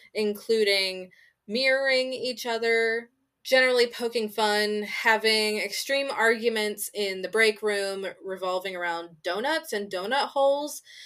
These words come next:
that get them reported to H R frequently. And then something changes. Perhaps it's being trapped in a shared office five days a week, but their never-ending game of one-upmanship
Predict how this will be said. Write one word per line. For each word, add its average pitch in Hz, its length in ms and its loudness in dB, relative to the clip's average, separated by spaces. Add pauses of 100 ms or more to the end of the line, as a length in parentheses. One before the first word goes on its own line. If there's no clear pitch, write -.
(200)
that 190 320 4
get 208 160 0
them 190 180 -6
reported 202 480 0
to 226 80 -4
H 190 300 -4
R 175 300 0
frequently. 165 720 -8 (360)
And 214 500 2 (480)
then 294 480 2 (500)
something 190 540 -8
changes. 180 840 -8 (180)
Perhaps 247 600 2
it's 214 120 -16
being 214 340 -2
trapped 208 500 0
in 196 120 -2
a 165 60 -6
shared 226 420 2
office 226 540 2
five 214 400 2
days 220 320 2
a 220 80 0
week, 226 440 -2 (220)
but 170 480 0 (300)
their 214 220 6
never-ending 247 760 4
game 233 380 2
of 185 160 -4
one-upmanship 226 1120 -2